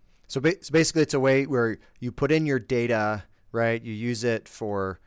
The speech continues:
for that, and then it helps you, uh,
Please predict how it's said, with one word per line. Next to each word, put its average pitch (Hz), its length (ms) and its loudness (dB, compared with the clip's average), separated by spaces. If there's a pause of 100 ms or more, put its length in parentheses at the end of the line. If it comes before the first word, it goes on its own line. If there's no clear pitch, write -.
(240)
for 117 220 -4
that, 110 340 0
and 120 180 -8
then 123 160 -4
it 113 200 -6
helps 123 400 -4
you, 110 480 -6 (520)
uh, 92 420 -2